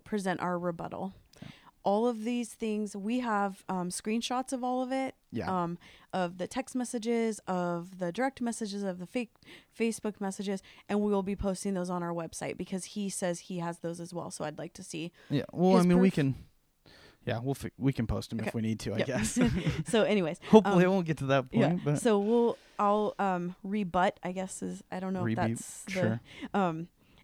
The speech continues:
Speaker 1: each of these lines, and then I will go back and tell a little bit about
Speaker 2: Yeah.
Speaker 1: my story.
Speaker 2: And we're
Speaker 1: Okay.
Speaker 2: gonna play the Pod Gods clip?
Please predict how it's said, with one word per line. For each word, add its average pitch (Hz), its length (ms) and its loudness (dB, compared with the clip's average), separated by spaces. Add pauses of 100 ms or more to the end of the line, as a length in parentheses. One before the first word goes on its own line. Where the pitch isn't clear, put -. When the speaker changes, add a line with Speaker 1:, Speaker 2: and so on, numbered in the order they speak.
(100)
Speaker 1:
each 220 220 -2
of 208 120 -4
these 202 340 -2
lines, 180 540 0
and 190 260 0
then 185 320 2
I 185 160 -2
will 175 200 -4
go 196 260 -2
back 175 420 -2 (140)
and 175 400 -4 (560)
tell 196 200 2
a 180 40 -2
little 185 240 -2
bit 180 160 -4
about 165 400 -4 (420)
Speaker 2:
Yeah. 117 220 2
Speaker 1:
my - 160 -4
story. - 320 -16
Speaker 2:
And 135 80 4
we're 139 60 4
Speaker 1:
Okay. 139 80 2
Speaker 2:
gonna 135 80 0
play 139 120 -2
the 120 100 -2
Pod 120 220 0
Gods 127 240 -2
clip? 147 260 -4